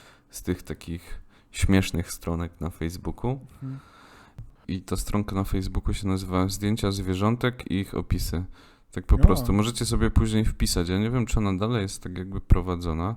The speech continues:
Speaker 1: Tak, jest. Dziewiątego lipca jest ostatni post.
Speaker 2: No to,
Speaker 1: I
Speaker 2: aha,
Speaker 1: su-
Speaker 2: jak to jest? Jak dziewiątego lipca, stary, mamy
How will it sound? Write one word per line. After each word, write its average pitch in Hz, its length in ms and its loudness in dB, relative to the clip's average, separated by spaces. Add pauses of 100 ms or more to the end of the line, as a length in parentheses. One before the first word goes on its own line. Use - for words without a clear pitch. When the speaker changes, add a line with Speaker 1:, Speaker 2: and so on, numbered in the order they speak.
Speaker 1:
Tak, 95 380 0
jest. - 380 0 (240)
Dziewiątego 107 540 0
lipca 107 280 -2
jest 82 120 -2
ostatni 85 420 -8
post. - 380 0 (200)
Speaker 2:
No 165 80 -4
to, 220 100 0 (380)
Speaker 1:
I 113 640 2
Speaker 2:
aha, 135 100 -2
Speaker 1:
su- 123 200 2
Speaker 2:
jak 160 240 0
to 139 120 -4 (220)
jest? 127 380 -2
Jak 127 100 -6
dziewiątego 131 420 -4
lipca, 143 300 -4
stary, 135 240 -2
mamy 135 440 0